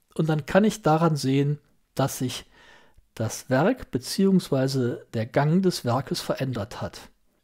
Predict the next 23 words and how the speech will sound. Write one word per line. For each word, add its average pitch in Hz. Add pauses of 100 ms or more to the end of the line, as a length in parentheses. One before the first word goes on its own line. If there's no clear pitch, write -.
(460)
Ähnliches 165
gilt 127
für 117 (220)
die -
Amplitude, 214 (160)
Ähnliches 160
gilt 120
auch 147
für 104
den 147 (100)
Abfallfehler. 110 (320)
Die 180
Amplitude 214
und 220
den 185
Abfallfehler 180
kann 175
ich 175
natürlich 151
ohne 160
Zeitwaage 131
nicht 156
messen, 131